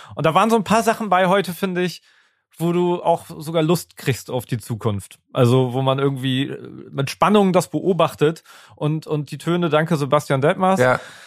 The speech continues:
Speaker 1: Ähm, da waren auch so ein paar Sachen bei, die, ähm, die mir eher Hoffnung machen, dass auch das die Menschheit dann irgendwie geregelt kriegt. <laughs>
Speaker 2: Finde ich auch. Ich bin ehrlich gesagt viel, äh,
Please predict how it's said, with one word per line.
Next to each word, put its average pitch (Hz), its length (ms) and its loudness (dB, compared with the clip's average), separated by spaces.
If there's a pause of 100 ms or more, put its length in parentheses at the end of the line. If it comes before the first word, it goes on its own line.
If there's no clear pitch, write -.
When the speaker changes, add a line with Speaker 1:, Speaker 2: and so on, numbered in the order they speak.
(260)
Speaker 1:
Ähm, 151 580 4
da 147 120 4
waren 156 140 2
auch 151 120 4
so 180 120 -2
ein 165 60 -2
paar 151 180 0
Sachen 143 280 -4
bei, 135 200 0
die, 139 340 -4 (240)
ähm, 135 460 -8 (240)
die 143 120 -10
mir 143 180 -2
eher 139 240 2
Hoffnung 165 380 0
machen, 151 420 -2 (220)
dass 139 260 -2
auch 143 200 2
das 202 300 0
die 233 100 -2
Menschheit 175 560 0 (300)
dann 156 360 2
irgendwie 180 540 0
geregelt 190 500 2
kriegt. - 520 -6 (440)
<laughs> - 340 -20 (340)
Speaker 2:
Finde 196 180 8
ich 196 120 6
auch. 170 180 4
Ich - 100 -8
bin 185 160 2
ehrlich 175 220 0
gesagt 156 200 -2
viel, 170 460 -2
äh, 139 840 -4